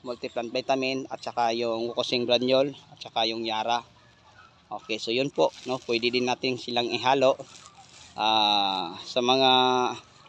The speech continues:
ipot ng manok. So, una-una, nilagyan natin to ng fertilizer at saka bago ang ipot ng manok. So, ganito lang po, no, mga kapwa ko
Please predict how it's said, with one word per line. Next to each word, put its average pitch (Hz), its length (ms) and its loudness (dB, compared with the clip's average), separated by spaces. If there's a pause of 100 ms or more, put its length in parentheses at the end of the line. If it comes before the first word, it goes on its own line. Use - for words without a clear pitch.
(3000)
ipot 135 320 -2
ng 127 240 -2
manok. 117 280 -2 (360)
So, 120 240 0
una-una, 151 320 6
nilagyan 127 400 4
natin 123 240 0
to 123 160 2
ng 117 240 -2
fertilizer 113 640 0
at 110 240 0
saka 110 480 -2 (640)
bago 113 400 0
ang 113 160 0
ipot 110 320 -4
ng 107 80 -6
manok. 101 320 -8
So, - 80 -10
ganito 120 320 -2
lang 170 160 4
po, 156 160 2
no, 156 80 6
mga 139 320 6
kapwa - 320 2
ko 127 80 -4